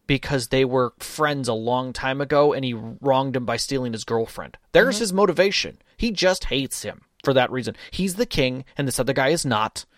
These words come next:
Speaker 1: He has his girlfriend, he doesn't have it, and he's angry about it.
Speaker 2: I have a crown and you're, and you don't. So you
Speaker 1: Exactly.
Speaker 2: will listen to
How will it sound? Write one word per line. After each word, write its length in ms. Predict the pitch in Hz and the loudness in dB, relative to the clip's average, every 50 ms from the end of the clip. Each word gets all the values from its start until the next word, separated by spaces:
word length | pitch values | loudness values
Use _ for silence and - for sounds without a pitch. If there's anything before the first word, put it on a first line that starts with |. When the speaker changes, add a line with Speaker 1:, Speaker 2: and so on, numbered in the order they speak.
| _ - - - | _ -20 -20 -8
Speaker 1:
He 200 | - - 160 160 | -2 2 2 4
has 220 | 156 151 175 170 185 | 4 4 4 4 2
his 120 | 196 170 | 2 2
girlfriend, 600 | - 156 143 131 - - 127 120 120 123 131 - - | 6 8 8 8 8 4 2 0 0 0 -4 -8 -12
he 220 | - - 135 127 | -8 -8 -4 0
doesn't 240 | 131 127 131 156 160 | 2 2 2 2 2
have 240 | 143 123 107 104 107 | 2 2 0 0 0
it, 160 | 104 - - - - - | -2 -4 -6 -14 -8 -2
and 100 | - 139 | -2 0
he's 160 | 139 147 123 127 | 0 0 0 0
angry 300 | 123 120 107 - 101 92 | 0 -2 -2 -4 -6 -6
about 240 | 90 - - - | -6 -6 -8 -10
it. 60 | - - | -8 -6
Speaker 2:
I 160 | - 156 160 | -4 -4 -2
have 180 | 156 151 147 139 | -4 -4 -8 -8
a 60 | 135 | -10
crown 540 | - - - 156 170 196 202 170 151 147 - | -10 -6 -4 -2 0 0 -2 -2 -6 -8 -10
and 180 | - 147 147 143 | -8 -8 -8 -6
you're, 160 | 147 143 143 | -6 -6 -6
and 240 | 147 147 156 156 151 | -6 -6 -6 -6 -6
you 140 | 156 160 151 | -6 -4 0
don't. 400 | - 170 190 214 190 156 165 - | 0 0 0 0 -2 -4 -8 -8
So 140 | - 214 | -6 -4
you 20 | 233 | -2
Speaker 1:
Exactly. 260 | 277 302 302 320 320 | 0 0 0 0 0
Speaker 2:
will 60 | 320 | 0
listen 240 | 320 - - 302 320 | -2 -2 -4 -2 -2
to 100 | 349 | -4